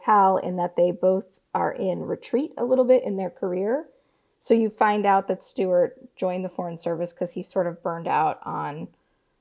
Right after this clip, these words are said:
the heartbreak of domestic politics. But his, eh, you get the sense his heart is still kind of in that. So it's interesting that he's, I agree with you that they're both in the similar place in their career, but I, I'm not sure it's what the career he wants either,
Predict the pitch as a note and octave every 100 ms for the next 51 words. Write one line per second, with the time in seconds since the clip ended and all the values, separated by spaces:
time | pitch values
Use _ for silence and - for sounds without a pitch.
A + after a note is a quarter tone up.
0 | _ - F3 F#3+ F#3+ G3 F#3+ F#3 - F3+
1 | E3+ F#3+ - E3+ F3 G#3 C4+ D4+ - -
2 | - _ _ _ _ _ _ _ - A#3+
3 | A#3 A#3+ A3+ B3 A#3 A#3 C#4 B3+ C#4 A#3+
4 | A#3+ G#3+ F#3+ G3 G3 - F#3+ - D4+ -
5 | F3+ E3 E3 G3+ C#4 E3+ - - _ _
6 | - A#3 A3 G#3+ A#3 A#3 A#3+ A#3+ A3 G3
7 | F#3 F3+ - G3+ G3 - G#3 G3 G#3+ G#3
8 | G#3 F3+ F3+ F3+ F#3 F3+ F3+ F3+ F3 -
9 | F3+ F3 E3+ E3+ F3 E3+ E3+ F3 F3 G#3+
10 | G3+ F3+ G3 - A#3 A#3 - - A#3+ G3+
11 | F#3+ - F#3 - F3 G3 F3 E3 E3 E3
12 | - - - - F3 - -